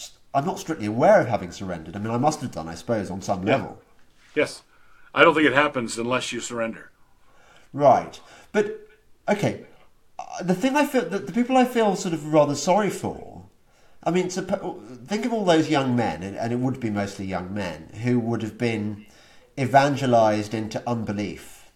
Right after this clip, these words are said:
Speaker 1: by Hitchens and Dawkins and have thought they were being really edgy and, and, and their intellects were being,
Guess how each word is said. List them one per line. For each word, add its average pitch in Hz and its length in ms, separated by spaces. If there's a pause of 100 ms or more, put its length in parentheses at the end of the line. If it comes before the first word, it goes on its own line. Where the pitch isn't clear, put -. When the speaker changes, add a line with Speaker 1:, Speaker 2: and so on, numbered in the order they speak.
(180)
Speaker 1:
by 95 420 (180)
Hitchens 104 480
and 92 140
Dawkins 90 540
and 95 80
have 98 80
thought 113 200
they 107 100
were 101 80
being 98 260
really 104 320
edgy 95 420
and, 90 220
and, 92 300
and 98 280
their 95 180
intellects 101 540
were 104 80
being, 110 240